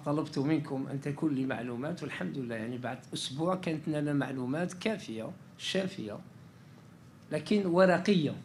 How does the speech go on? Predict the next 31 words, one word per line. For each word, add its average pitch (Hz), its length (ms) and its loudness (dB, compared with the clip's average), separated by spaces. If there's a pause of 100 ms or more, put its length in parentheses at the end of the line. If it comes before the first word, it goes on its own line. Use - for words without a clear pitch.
(520)
الآن 214 360 4
سننتقل، 185 840 2
وعندنا 156 360 2
الآن 160 340 2
تقرير 175 320 0
تاع - 180 0
شهر 131 280 0
جونفي 135 560 0
واجد، 139 420 2 (760)
إن 143 60 -6
شاء 156 160 0
الله 151 260 2
نقوم 143 380 4
بتحيينه 156 520 2
فقط - 380 -2
وإرساله 139 500 -2
إلى 131 200 -2
السيد 139 440 0 (500)
الوزير 135 380 0
الأول 123 440 -2 (440)
يأخذ 123 320 -4 (460)
فكرة 175 380 -4
حول 127 340 -4
هذا 127 180 -4
المنظومة، 120 640 -4
حول 127 240 -6
المشاكل 123 560 -6
التي 127 280 -8 (260)
تعترض 123 500 -4
هذه 123 160 -4
الشعبة. 120 480 -8